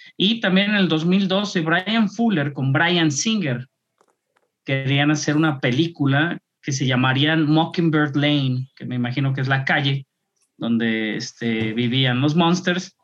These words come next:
pero N B C, este, lanzó el, el especial, lo lanzó el piloto como nada más como un especial de Halloween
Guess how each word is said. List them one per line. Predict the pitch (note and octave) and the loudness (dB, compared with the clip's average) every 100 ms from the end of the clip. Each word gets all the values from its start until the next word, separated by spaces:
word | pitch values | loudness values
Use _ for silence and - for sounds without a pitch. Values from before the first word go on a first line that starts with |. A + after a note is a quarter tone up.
| _ _ _ | _ _ _
pero | C#3+ C#3 C#3 | 0 2 2
N | - F3 | 2 0
B | F3+ E3+ | 0 -2
C, | - F3 G3 G3 - | 0 0 0 -4 -8
este, | B2+ B2+ - C3 B2+ B2 A#2+ A#2+ A#2 A#2+ - - - - _ _ _ _ _ _ _ _ _ _ | -8 -8 -10 -4 0 0 0 0 -2 -4 -8 -12 -14 -18 _ _ _ _ _ _ _ _ _ _
lanzó | D3 D3 C#3 C3+ - D#3+ E3 | 0 2 2 0 0 2 2
el, | D3+ C#3 - | 0 -2 -4
el | C3+ B2+ B2+ B2+ | -4 -4 -4 -4
especial, | C3 - C#3 C3+ D3+ D3+ - | -6 -6 -6 -2 -2 -2 -4
lo | E3+ D#3+ | -2 0
lanzó | D#3+ E3 D#3 E3+ G3+ | 2 2 0 -2 -2
el | G3 | 0
piloto | F#3 F3+ F#3 G3+ | -2 0 -2 -4
como | E3 D3+ | -2 -2
nada | D3 E3 | 0 0
más | F3 | -2
como | E3 D#3 | -2 -2
un | |
especial | E3 E3 C#3 D3+ | -2 -4 -2 -2
de | D#3 | -2
Halloween | C#3+ D#3+ D#3+ D#3 F#3+ | -2 0 0 0 -2